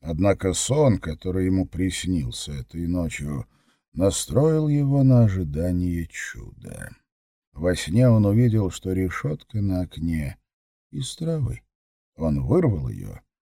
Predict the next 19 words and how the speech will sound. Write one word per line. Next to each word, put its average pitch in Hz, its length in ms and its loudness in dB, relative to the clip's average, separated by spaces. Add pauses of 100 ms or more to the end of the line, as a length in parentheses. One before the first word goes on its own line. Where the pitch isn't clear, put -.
(120)
и 151 120 -2
вылетел 147 800 0
в 73 60 -4
окно. 113 600 -2 (600)
Он 90 180 -2
полетел 104 640 2
в 90 60 -2
ночное 87 560 -2
небо, 98 600 2 (340)
увидел 95 560 0
под 92 180 -4
собой 95 420 0
сияющий 95 680 0
огнями 95 460 2
город, 113 720 2 (300)
дух 110 500 -2
захватило 95 720 -2
от - 100 -4
красоты, 131 720 0